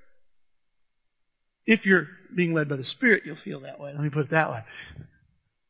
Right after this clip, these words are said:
If you're being led by hormones, you're thinking something different. Guys, those are good things. And you can come up with all kinds of rules. A dating couple should never be alone together.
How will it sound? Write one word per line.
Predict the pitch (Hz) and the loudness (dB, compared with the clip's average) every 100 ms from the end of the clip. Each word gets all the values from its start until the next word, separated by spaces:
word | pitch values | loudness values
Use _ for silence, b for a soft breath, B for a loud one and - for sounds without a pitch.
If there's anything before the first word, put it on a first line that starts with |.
| _ _ _ _ _ _ | _ _ _ _ _ _
If | |
you're | 156 | -2
being | 151 165 165 | 2 2 4
led | 160 160 | 2 2
by | 156 | 0
hormones, | 143 214 175 156 160 | 4 4 4 4 0
you're | 147 151 143 | 0 -2 -2
thinking | 165 147 135 | -4 -6 -6
something | 147 131 | -8 -2
different. | 156 226 185 - b b b b b b _ _ _ _ _ _ _ _ _ _ _ _ _ _ _ | 0 0 -2 -18 b b b b b b _ _ _ _ _ _ _ _ _ _ _ _ _ _ _
Guys, | 254 285 | 2 4
those | 311 285 | 4 2
are | |
good | 240 262 202 | 2 2 4
things. | 320 285 143 | 4 4 0
And | - 240 | 2 4
you | |
can | 285 | 4
come | 254 269 | 4 4
up | 214 | 4
with | 220 | 4
all | 269 | 2
kinds | 285 277 254 | 2 0 0
of | |
rules. | 240 330 403 - 160 - | 0 0 0 -4 -12 -8
A | 165 | 2
dating | 226 330 381 | 4 4 4
couple | 226 190 160 | 4 4 0
should | - 208 | 0 2
never | 196 269 370 | 4 4 6
be | 277 | 6
alone | 285 269 294 269 | 6 6 4 2
together. | 233 240 208 147 | 4 4 4 2